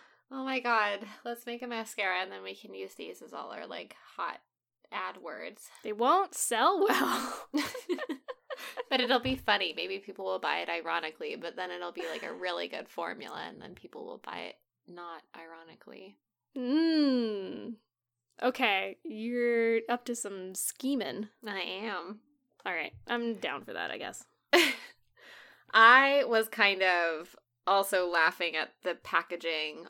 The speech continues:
Speaker 1: on these two products because on the, like, there's, like, a little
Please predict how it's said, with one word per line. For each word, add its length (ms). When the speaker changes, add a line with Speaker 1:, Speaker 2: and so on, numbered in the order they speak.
Speaker 1:
on 640
these 220
two 100
products 580
because 800
on 840
the, 420
like, 180
there's, 220
like, 140
a 40
little 460